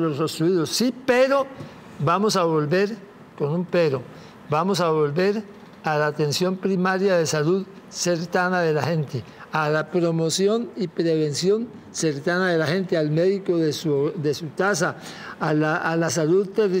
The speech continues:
territorializada, porque hoy se ha alejado de los ciudadanos el servicio de salud, hay que volver a acercarlo, sobre todo para ciertos sectores, población mayor, mujeres embarazadas, niños recién nacidos,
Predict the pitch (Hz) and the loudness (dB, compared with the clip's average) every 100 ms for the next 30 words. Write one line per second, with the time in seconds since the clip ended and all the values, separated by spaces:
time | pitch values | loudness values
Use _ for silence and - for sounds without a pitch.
0 | 165 160 156 147 139 202 202 165 117 - | 0 0 2 0 0 2 4 2 0 -12
1 | - - 180 143 156 180 196 202 202 214 | -18 -8 -6 0 2 2 2 2 4 4
2 | 196 151 220 214 185 165 151 156 151 151 | 2 2 4 6 6 4 2 2 2 2
3 | 165 156 151 151 135 156 170 151 151 160 | 0 0 0 -2 -2 -2 0 0 0 0
4 | 170 170 165 175 160 151 135 180 185 208 | 0 0 2 0 0 -2 -2 0 0 -2
5 | - - - 165 151 156 180 202 220 185 | -4 -20 -6 0 0 2 2 2 2 0
6 | 156 135 151 170 165 185 165 170 - 175 | -2 0 0 0 0 -2 -2 -4 -4 -4
7 | 147 208 202 - - - - - 160 151 | 2 2 2 -2 -12 -20 -10 -2 0 2
8 | 139 165 160 170 170 160 185 214 165 - | 2 2 2 2 2 4 4 4 0 -8
9 | - - - 147 156 170 160 151 147 135 | -18 -12 -4 0 2 2 0 0 0 2
10 | 180 180 160 180 180 151 135 156 170 180 | 2 2 2 2 2 0 0 0 0 2
11 | 202 196 | 2 0